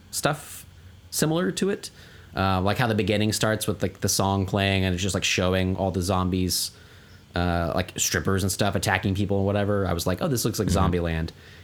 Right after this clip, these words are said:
Speaker 1: And it kinda made me wanna watch that one too, so.
Speaker 2: Yeah. Yeah. Oh, maybe you wanna watch Venom. Same director, so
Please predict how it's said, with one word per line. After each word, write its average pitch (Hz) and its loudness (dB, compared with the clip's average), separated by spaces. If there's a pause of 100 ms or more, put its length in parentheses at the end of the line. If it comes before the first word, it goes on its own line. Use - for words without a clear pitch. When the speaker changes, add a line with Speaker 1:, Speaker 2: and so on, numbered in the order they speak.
Speaker 1:
And 90 2
it 87 0
kinda 120 2
made 95 2
me 92 2
wanna 85 0
watch 85 0
that 85 0
one 78 -4
too, 80 -2
so. 80 -6 (100)
Speaker 2:
Yeah. 80 0 (640)
Yeah. 85 0 (640)
Oh, 196 2
maybe 131 2
you 151 0
wanna 139 0
watch 135 0
Venom. 110 2 (320)
Same 123 0
director, 107 0
so 80 0